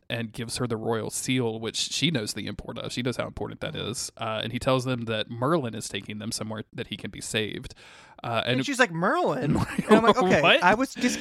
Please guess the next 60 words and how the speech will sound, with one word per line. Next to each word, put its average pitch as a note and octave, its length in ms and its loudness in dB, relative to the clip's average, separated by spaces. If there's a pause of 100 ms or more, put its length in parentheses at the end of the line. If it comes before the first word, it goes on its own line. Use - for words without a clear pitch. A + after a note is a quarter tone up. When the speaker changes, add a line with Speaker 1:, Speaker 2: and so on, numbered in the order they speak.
(140)
Speaker 2:
you A3+ 120 4
were D4 80 2
kinda, A#3+ 260 2
like, A#3+ 160 2
gassing F#3+ 320 2
him E3+ 80 4
up E3+ 240 2
before, D#3 320 -2
but, C#3+ 140 -4
like, C#3 160 -4
now, D3+ 280 2 (120)
now D#3 100 2
you're D#3+ 80 2
being D3+ 300 0
disrespectful. C3 640 -8
Speaker 1:
<laughs> D3+ 60 -4
Yeah, E3 160 0
this F#3 200 0
is A#3+ 120 2
just - 280 6
fucking D3 400 4
weird, A#2+ 320 0
Gaius. A2 340 -2
You're E3+ 160 8
the F3+ 140 6
physician. D3 500 0
Why B2 140 2
aren't C3 220 0
you A2+ 140 -2
there? - 480 4
Um, A2+ 440 -2
Speaker 2:
Yeah. D#3+ 100 -8
Speaker 1:
and, B2+ 340 2
and D3 140 4
Gwen G3+ 180 6
is E3+ 200 4
like, C#3+ 240 6
"We E3 80 4
need G#3 140 0
to D3 60 2
send," C#3 520 2 (200)
e-, E3 120 8 (120)
he's D3+ 220 4
the C#3 160 4
fucking C3 340 2
king. G3 280 2
"We A#2+ 100 -2
need C#3+ 120 2
to - 60 -4
send D3+ 140 2
everybody." A2+ 540 -2 (500)
And A#2 460 0 (440)
he D#3 160 0
says, C3+ 220 2
"No, E3 180 8
we C#3+ 120 0
can't - 240 -6
do G3 160 0
that B2 260 0
because, A2+ 560 -4